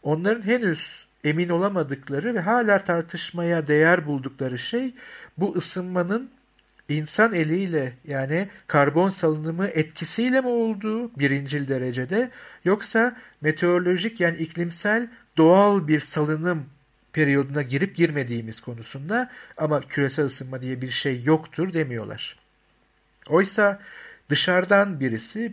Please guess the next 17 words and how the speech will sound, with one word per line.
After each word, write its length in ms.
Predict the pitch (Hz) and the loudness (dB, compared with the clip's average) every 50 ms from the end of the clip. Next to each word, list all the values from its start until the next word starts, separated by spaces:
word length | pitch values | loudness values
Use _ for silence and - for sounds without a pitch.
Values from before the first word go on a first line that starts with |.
| - - | -6 -4
bilimle 340 | 175 180 190 208 190 185 175 | -2 -2 -2 -2 -2 0 0
de 60 | 190 | 0
pek 340 | 175 - - 220 220 - - | 0 2 2 2 2 0 -2
ilgisi 400 | 151 156 147 151 147 - - 160 | -4 -2 -2 -4 -6 -4 -4 -2
olmayan 640 | 151 160 165 160 160 151 127 123 127 160 214 269 - - | 0 2 2 2 2 0 -4 -6 -6 -4 -6 -6 -6 -8
ama 140 | 175 185 185 | -6 -6 -2
çok 260 | - 247 233 - 156 | -2 -2 -2 0 0
etkili 480 | 147 143 - - - 135 117 120 117 | 0 0 0 -4 -8 -6 -6 -4 -4
birisi 500 | 120 120 110 120 - - - 240 254 247 - - - - - - - | -4 -6 -6 -6 -6 -4 -4 -2 -2 -4 -6 -10 -18 -20 -20 -12 -6
şöyle 440 | - - - 233 226 208 202 185 - | -2 0 4 4 4 4 2 0 -2
tweetler 540 | - - 175 160 151 - - 160 196 220 | 0 0 2 2 2 0 -2 -2 0 2
atabiliyor. 600 | 214 180 - - 208 220 202 190 160 131 107 110 - - - - _ _ _ - - - - - _ - | 2 0 0 -2 -2 -2 -2 -2 -4 -4 -4 -6 -6 -10 -12 -12 _ _ _ -20 -20 -20 -20 -20 _ -4
"Küresel 500 | - - 175 185 185 185 - 220 214 208 | 2 4 6 6 6 4 4 2 2 2
ısınma 480 | 190 180 - - 208 202 208 226 220 226 | 0 -2 -2 -4 -4 -2 -2 -4 -2 -2
konsepti 760 | - 160 139 123 - 131 117 - - - - 226 247 254 240 - - - _ _ | -2 -4 -4 -4 -6 -8 -8 -8 -8 -4 -2 0 0 -2 -4 -8 -16 -20 _ _
Çinliler 640 | - - - 185 175 185 185 190 196 202 208 202 202 | -6 -2 0 0 2 2 4 4 6 6 6 4 2
tarafından 760 | - 151 135 131 123 - 135 120 127 143 180 208 233 247 | 0 -2 0 -2 -4 -6 -10 -10 -6 -2 -2 0 0 -2